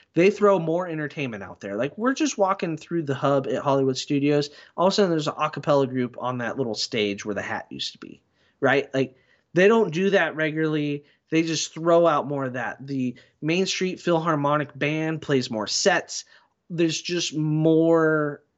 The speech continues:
live entertainment that they can just throw out, not on a schedule, just to distract people. So I will say that's one good thing about going at Thanksgiving, Christmas, New Year's, is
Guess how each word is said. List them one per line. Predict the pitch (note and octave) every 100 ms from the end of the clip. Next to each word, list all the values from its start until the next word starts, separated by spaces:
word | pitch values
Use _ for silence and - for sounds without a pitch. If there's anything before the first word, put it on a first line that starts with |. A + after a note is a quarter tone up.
| _ _
live | C#3 C#3+ C#3 D#3+
entertainment | E3+ D#3+ D#3+ D3 B2
that | B2+ B2
they | B2+
can | C#3 B2+
just | B2 - - _ -
throw | - E3+ F#3+ F3
out, | D3 D3+ A#2 - A#2+
not | C3+ D#3 D#3+ -
on | A#2 D#3
a | E3+
schedule, | - D3+ C#3+ C#3 C#3+ C3+ C3+ _ _
just | - D#3 -
to | C#3+
distract | C#3 - B2 B2+ -
people. | C3+ C3+ B2+ A#2+ - _
So | - D3+
I |
will | F3+ F3
say | - D3+
that's | C#3 C3 -
one | C#3+ D#3+ F#3
good | G3+
thing | F#3+ D#3+
about | C3+ B2
going | C#3+ C3+ B2+
at | A#2 G2+ -
Thanksgiving, | A#2 G#2+ - - D#3 C#3 C3 A#2+ A2
Christmas, | G#2 - G#2+ - F#2+ F#2 - -
New | G2+ G2+
Year's, | E2+ C#2+ C2+ - - - - -
is | A2+ G#2+ G2